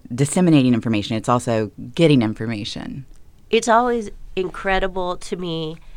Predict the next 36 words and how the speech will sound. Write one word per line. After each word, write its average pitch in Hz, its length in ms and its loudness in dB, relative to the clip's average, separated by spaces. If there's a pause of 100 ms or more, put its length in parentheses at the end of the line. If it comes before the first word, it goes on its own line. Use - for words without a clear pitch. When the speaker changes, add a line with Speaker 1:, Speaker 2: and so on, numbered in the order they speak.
(120)
Speaker 2:
and 165 180 -4
humbling 170 540 -2
that 151 180 -8
people 175 420 -4
will 165 380 -2
ask 175 380 -6
us 247 220 -4
those 269 260 -8
questions, 311 600 -8 (520)
questions 202 400 0
that 185 140 -6
maybe 185 460 -2 (440)
they 185 100 -6
should - 300 4
ask 170 260 2
their 185 160 -2
doctor 208 640 -4
or 185 200 -2
their 180 120 -2
county 208 320 0
health 190 240 -4
service. 220 460 -4 (320)
We 208 160 -2
started 208 500 4 (800)
a 160 140 -4
week 220 320 -6
or 247 80 0
two 240 260 -2
ago 208 480 4
with 175 300 -4
the 160 140 -4
Facebook 202 480 0
Live 175 220 2
with 180 120 -10
Doctor 180 260 -2
Mask, - 480 -6